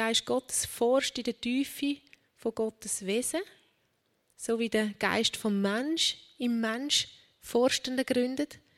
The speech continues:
Das heisst, der Geist, den wir bekommen haben, anstelle von Jesus, der aufgefahren ist, ist heute Gott auf Erden. Er ist uns gegeben, damit wir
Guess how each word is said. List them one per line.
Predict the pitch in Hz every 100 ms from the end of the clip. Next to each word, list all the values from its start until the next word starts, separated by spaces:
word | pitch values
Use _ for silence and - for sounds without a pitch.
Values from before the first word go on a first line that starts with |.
| _ _ _ _ _ -
Das | 220 -
heisst, | 233 254 320 - - - _ _ _ _ _ _ -
der | - -
Geist, | 233 247 294 320 -
den | 247 233
wir | 240 - 277
bekommen | 311 - 277
haben, | 247 220 240 294 - - _ _ _ _ _ _ _ _ _ _ -
anstelle | 269 233 - 247 277
von | 254
Jesus, | 240 247 277 262
der | -
aufgefahren | 226 269 330 - - 285 277 285 214
ist, | 190 202 - - _ _ _ _ _ _ -
ist | 233
heute | 226 320 -
Gott | - 254 285 -
auf | 262
Erden. | - 220 247 - 196 220 220 _ _ _ _ _ _ _ _
Er | 269 254 294
ist | 277 262
uns | 226 214
gegeben, | - 226 247 294 311
damit | 240 233 285
wir | - 247 254 302